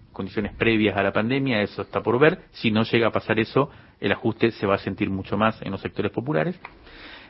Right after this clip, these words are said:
Eh, este es el primer punto y es lo que quedó de esa reunión también, ¿no? ¿Cómo, cómo se van a repartir los gas-, los costos de esta crisis,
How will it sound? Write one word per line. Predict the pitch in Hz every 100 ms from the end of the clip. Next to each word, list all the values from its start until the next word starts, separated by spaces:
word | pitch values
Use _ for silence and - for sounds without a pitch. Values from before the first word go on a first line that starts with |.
| -
Eh, | 110 104 107
este | 147 165
es | 165
el | 131
primer | 123 139 131
punto | 156 151 175 175
y | 139
es | 160
lo | 170
que | 131
quedó | 120 120 147
de | 151 120
esa | -
reunión | 113 104 113 117 92
también, | 90 92 95
¿no? | 113 - -
¿Cómo, | 156 165 -
cómo | - 156
se | -
van | 131 143
a |
repartir | - 104 98 - 135
los | 107 104
gas-, | 113 117
los | 104
costos | - - - - 151 - - _
de | 104
esta | - 107
crisis, | 104 107 - 87